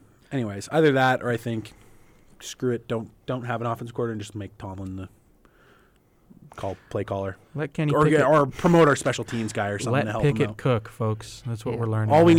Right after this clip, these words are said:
Speaker 1: need is the guy that holds up the sign with the random guy's face on it. And,
Speaker 2: Those
Speaker 1: like,
Speaker 2: are
Speaker 1: a little
Speaker 2: so funny.
Speaker 1: message.
Speaker 2: I love
Speaker 1: Yeah, I know.
Speaker 2: seeing
Speaker 1: Those
Speaker 2: those.
Speaker 1: are great. It's like, just get the special teams guy to do that. Special teams guy doesn't do anything anyways, really. And then get Matt Canada out of there and let Tomlin call the plays.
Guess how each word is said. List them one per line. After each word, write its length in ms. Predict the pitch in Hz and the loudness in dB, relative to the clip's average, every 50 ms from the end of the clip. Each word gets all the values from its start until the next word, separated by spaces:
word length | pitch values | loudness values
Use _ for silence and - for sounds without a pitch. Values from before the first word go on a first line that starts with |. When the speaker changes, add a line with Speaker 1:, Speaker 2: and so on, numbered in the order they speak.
| 165 | 8
Speaker 1:
need 40 | 156 | 6
is 100 | 151 131 | 4 2
the 80 | 135 123 | 2 2
guy 140 | 139 135 | 2 2
that 100 | 131 127 | 2 2
holds 200 | 117 135 131 120 | 0 -2 -2 -2
up 80 | 123 120 | -2 -6
the 80 | - - | -6 -8
sign 280 | - - 120 117 117 | -6 -4 -4 -4 -4
with 100 | 110 101 | -6 -6
the 100 | - 113 | -8 -8
random 340 | 101 104 110 107 107 107 104 | -8 -6 -6 -6 -6 -6 -6
guy's 240 | 104 107 104 104 - | -6 -6 -6 -6 -10
face 320 | - - 101 98 98 - | -10 -10 -12 -10 -10 -12
on 140 | 98 95 95 | -14 -14 -14
it. 120 | 95 95 _ _ - _ _ _ _ _ _ _ _ _ | -16 -18 _ _ -20 _ _ _ _ _ _ _ _ _
And, 100 | - 107 | -10 -6
Speaker 2:
Those 100 | 156 185 | -6 -4
Speaker 1:
like, 80 | 190 - | -4 -4
Speaker 2:
are 20 | |
Speaker 1:
a 20 | 113 | -4
little 160 | 110 120 110 | -2 -4 -4
Speaker 2:
so 60 | 107 107 | -4 -4
funny. 160 | 107 107 107 | -4 -4 -4
Speaker 1:
message. 120 | 107 107 | -4 -4
Speaker 2:
I 40 | 143 | -2
love 100 | 127 120 | 0 2
Speaker 1:
Yeah, 60 | 113 120 | 2 2
I 60 | 117 | 2
know. 80 | 120 127 | 2 0
Speaker 2:
seeing 80 | 113 104 | 0 0
Speaker 1:
Those 100 | 117 107 | 0 -2
Speaker 2:
those. 80 | - 123 | -2 -2
Speaker 1:
are 20 | |
great. 280 | 120 120 110 104 101 - - - _ - - | -4 -4 -4 -4 -6 -10 -14 -20 _ -16 -16
It's 140 | 120 - | -10 -6
like, 200 | - 131 117 113 | -4 -4 -4 -4
just 220 | - - 135 - - | -6 -10 -8 -6 -2
get 140 | 175 160 165 | -2 -2 -2
the 60 | - | -2
special 260 | - - 147 - 135 | -4 -4 -4 -4 -4
teams 220 | 120 135 127 123 - | -8 -8 -8 -6 -4
guy 140 | - 127 123 | -4 -4 -4
to 60 | 110 | -2
do 120 | 107 113 | -4 -4
that. 220 | 117 117 113 113 107 - _ _ - - - _ | -4 -4 -6 -6 -10 -12 _ _ -20 -20 -20 _
Special 260 | - - 139 139 139 | -8 -6 -4 -4 -4
teams 200 | 120 - 135 123 | -4 -6 -6 -6
guy 120 | 113 127 117 | -4 -4 -4
doesn't 180 | 117 107 113 | -4 -6 -6
do 120 | 107 110 110 | -6 -6 -6
anything 320 | 107 107 101 110 104 101 | -6 -8 -8 -10 -10 -10
anyways, 480 | 101 101 101 101 101 101 98 95 - - | -10 -12 -12 -12 -12 -12 -14 -14 -14 -12
really. 260 | 104 98 101 98 92 - _ _ - - - - | -10 -10 -10 -12 -14 -16 _ _ -20 -20 -18 -14
And 100 | 98 101 | -12 -10
then 260 | 101 101 101 98 95 95 _ _ _ _ _ _ _ _ - - - - _ _ _ - _ _ _ - - - - - - - - _ _ _ _ _ _ - - - | -10 -8 -10 -10 -12 -14 _ _ _ _ _ _ _ _ -20 -20 -20 -20 _ _ _ -20 _ _ _ -20 -20 -20 -20 -20 -20 -20 -20 _ _ _ _ _ _ -20 -16 -8
get 180 | - 127 123 - | -6 -4 -4 -4
Matt 220 | 117 113 113 113 | -4 -6 -6 -6
Canada 240 | 143 127 120 113 110 | -6 -6 -6 -4 -4
out 80 | 113 113 | -4 -2
of 60 | 113 | -2
there 160 | 120 117 113 | -2 -2 -4
and 80 | 113 110 | -4 -4
let 120 | 110 107 | -6 -8
Tomlin 260 | - 107 101 98 98 | -10 -12 -12 -12 -10
call 120 | - 95 95 | -10 -10 -12
the 60 | 92 | -12
plays. 300 | - - 90 92 - | -12 -12 -14 -14 -16